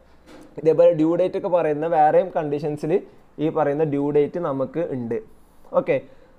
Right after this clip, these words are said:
അപ്പോൾ തൽക്കാലം നമ്മൾ ഈ ക്ലാസ് ഇ-, ഇതോടെ വൈൻഡ് അപ്പ് ചെയ്യാണ്.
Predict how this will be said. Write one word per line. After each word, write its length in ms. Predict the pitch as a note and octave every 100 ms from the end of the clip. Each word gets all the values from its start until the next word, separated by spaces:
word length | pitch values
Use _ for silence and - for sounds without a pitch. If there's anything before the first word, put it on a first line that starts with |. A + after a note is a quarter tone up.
| _ - _ _ - -
അപ്പോൾ 160 | - F3+
തൽക്കാലം 440 | F#3 G3 G3 G#3+ -
നമ്മൾ 280 | F#3 F3+ F#3+
ഈ 180 | F3+ F3
ക്ലാസ് 360 | F#3 E3+ E3+
ഇ-, 180 | F#3 D#3
ഇതോടെ 280 | - D#3+ D#3+
വൈൻഡ് 260 | E3 D#3+ D#3
അപ്പ് 140 | -
ചെയ്യാണ്. 320 | D#3+ D#3 G3